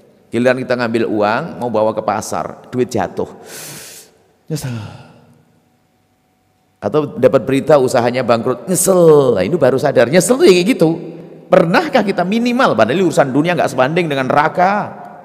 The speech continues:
Pernahkah kita merasakan di saat kita melakukan dosa kayak begitu? Hmm, ya Allah.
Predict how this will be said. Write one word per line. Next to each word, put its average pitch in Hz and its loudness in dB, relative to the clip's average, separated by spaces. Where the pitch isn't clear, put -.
Pernahkah 156 -2
kita 135 -2
merasakan 117 -6
di 107 -4
saat - -6
kita - -4
melakukan 104 -2
dosa 113 -4
kayak 151 -10
begitu? 143 -10
Hmm, 117 -4
ya 98 -8
Allah. - -14